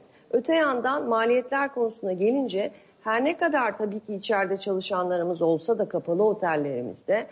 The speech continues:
günlük rutin bakımlar yapılıyordu. Ama,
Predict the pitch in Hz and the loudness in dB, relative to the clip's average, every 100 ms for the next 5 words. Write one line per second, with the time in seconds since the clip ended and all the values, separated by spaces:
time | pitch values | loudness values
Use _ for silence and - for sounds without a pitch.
0 | - - - - 170 - 175 208 240 277 | -16 -20 -20 -12 -8 -4 2 4 4 2
1 | 220 233 269 247 214 208 208 208 202 190 | 0 0 2 2 2 0 0 2 4 2
2 | 180 196 202 190 135 175 277 - - 226 | 0 0 2 2 0 -4 -4 -12 -6 -2
3 | 240 202 - | 2 0 -2